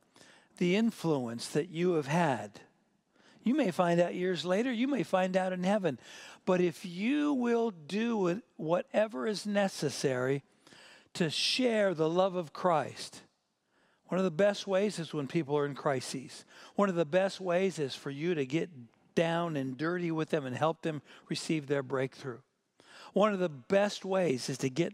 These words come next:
someone to church, get someone to a small group, get someone into your home, get them in front of Jesus. You have more influence th-,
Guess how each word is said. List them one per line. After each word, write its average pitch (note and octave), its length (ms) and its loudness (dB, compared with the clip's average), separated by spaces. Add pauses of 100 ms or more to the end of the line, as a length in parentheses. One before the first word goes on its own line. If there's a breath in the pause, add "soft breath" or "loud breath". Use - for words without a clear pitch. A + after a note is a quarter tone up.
(140)
someone F3 420 -2
to C3 100 -2
church, - 380 -6
get - 160 -2
someone F3 520 -2
to C#3 120 -4
a B2+ 40 -6
small E3 340 -2
group, C3 240 -2
get - 140 -2
someone F#3 520 -2 (300 loud breath)
into F3+ 220 -2
your D#3+ 240 2
home, C#3+ 360 -2
get G3+ 300 0
them F#3+ 220 2
in E3 100 -4
front E3 300 -2
of D3 120 -4
Jesus. C#3 720 -8 (1300 soft breath)
You B3 120 4
have F#3 140 4
more A3+ 280 2
influence C4+ 540 0
th-, A#3+ 180 -10